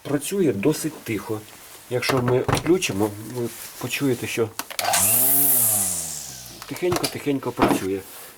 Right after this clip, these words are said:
Ну, нема в мене претензій до цього інструменту, тим більше за такі кошти. Я обіцяв, думав, що буде гірше.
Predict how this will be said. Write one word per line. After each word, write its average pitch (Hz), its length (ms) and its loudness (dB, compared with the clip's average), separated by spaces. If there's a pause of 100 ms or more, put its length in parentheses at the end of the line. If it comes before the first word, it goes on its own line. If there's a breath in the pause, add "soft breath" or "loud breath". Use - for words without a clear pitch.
Ну, 131 280 0 (400)
нема 131 200 0
в 104 100 -2
мене 107 200 -2
претензій 123 520 -2
до 110 120 -6
цього 113 340 0
інструменту, 120 640 -2 (640 loud breath)
тим 120 220 0
більше 139 400 0
за 107 160 0
такі - 280 0
кошти. 101 460 -2 (560 loud breath)
Я 165 220 0 (180)
обіцяв, 135 500 -2 (460)
думав, 160 280 2
що - 140 -8
буде 113 260 0
гірше. 101 400 -4